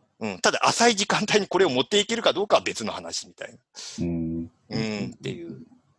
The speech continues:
Speaker 1: なんかね、その、アメトーークが終わるんじゃないか説があり。
Speaker 2: ね、ね、あのー、闇、闇営業問題。
Speaker 1: うん。なんで。
Speaker 2: そ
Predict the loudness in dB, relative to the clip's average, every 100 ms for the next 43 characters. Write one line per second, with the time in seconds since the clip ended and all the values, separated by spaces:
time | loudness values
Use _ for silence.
0 | _ _ _ -20 -20 _ _ _ _ _
1 | -2 -2 0 -2 -4 -2 0 0 -2 -8
2 | _ _ _ _ _ 6 6 8 6 6
3 | 4 8 8 8 6 6 4 0 -4 -6
4 | _ _ -18 -4 -2 -2 -4 -6 -10 -4
5 | 0 0 -2 _ _ -2 -2 -2 -4 -4
6 | -4 -8 -10 -12 -14 -16 -20 -20 _ 0
7 | 0 2 2 2 2 2 0 -2 -6 -10
8 | -10 -12 -10 -2 0 0 -2 -8 _ _
9 | _ _ _ _ _ _ -4 -2 -2 -4
10 | -10 -12 -20 -20